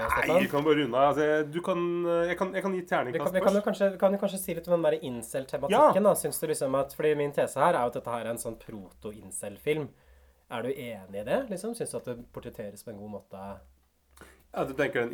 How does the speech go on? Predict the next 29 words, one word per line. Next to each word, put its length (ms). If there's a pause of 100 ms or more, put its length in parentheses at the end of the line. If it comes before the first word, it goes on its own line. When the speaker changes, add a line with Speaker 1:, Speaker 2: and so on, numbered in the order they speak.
(120)
Speaker 1:
incel, 420
eh, 460 (480)
ja, 80
altså, 120
det 100
er 100
jo, 80
han 280
er 180
jo, 120 (200)
han 180
er 40
jo 60
på 80
en 60
måte 120
forut 240
for 140
sin 140
tid 320
som 280
incel 380
med 220
at 140
han 140
liksom 240
er 160
så, 280 (400)
eh, 80